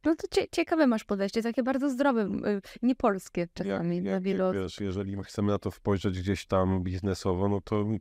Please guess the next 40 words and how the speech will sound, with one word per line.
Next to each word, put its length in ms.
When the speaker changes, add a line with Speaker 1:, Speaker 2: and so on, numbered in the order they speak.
Speaker 2:
ja 140
mam 280
ludzi 280
zatrudnionych, 680
którzy 260
analizują 600
rynek, 340
no 160
po 120
co 160
ja 40
mam 160
to 120
robić? 400
Ja 80
chcę 180
mieć 200
dane, 440
żeby 260
podjąć 380
decyzję, 500
a 40
i 80
tak 180
flaki 340
podejmą 420
decyzję, 560
nie? 140
Speaker 1:
Mhm. 300
Speaker 2:
Bo 140
wiesz, 280
jeżeli 340
robisz 320
faktycznie 480
coś, 280
co 160
jest 320
zgodne 360
z 100
tobą, 420